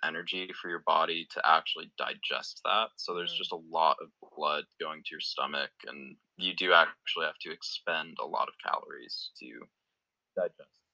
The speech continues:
Speaker 1: something like that.
Speaker 2: Damn.
Speaker 1: And also diverts blood away from your brain,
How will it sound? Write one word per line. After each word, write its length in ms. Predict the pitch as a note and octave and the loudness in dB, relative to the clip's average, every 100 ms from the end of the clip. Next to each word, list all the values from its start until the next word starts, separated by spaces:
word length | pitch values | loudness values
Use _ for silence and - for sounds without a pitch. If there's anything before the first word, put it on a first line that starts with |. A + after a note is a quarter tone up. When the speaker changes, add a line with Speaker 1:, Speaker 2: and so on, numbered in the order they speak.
| D#2 | -10
Speaker 1:
something 240 | D2+ D#2+ | -8 -2
like 160 | D2 D2+ | -2 2
that. 280 | C#2+ C#2+ C#2+ - _ - _ _ - | 6 8 6 2 _ -20 _ _ -20
Speaker 2:
Damn. 240 | G3 F#3 | -14 0
Speaker 1:
And 80 | F#2+ | 4
also 260 | G2 - A2 - _ _ _ _ _ _ | 4 2 -6 -8 _ _ _ _ _ _
diverts 560 | D#2+ D#2+ E2 D#2 - - | 6 6 4 -2 -6 -12
blood 220 | D#2 D2+ D#2 | -4 -2 -2
away 220 | D2+ D2 | -2 -4
from 120 | - D#2+ | -8 -12
your 260 | C#2+ - _ _ | -12 -12 _ _
brain, 460 | D2 D2 D#2 E2 | 2 2 2 -2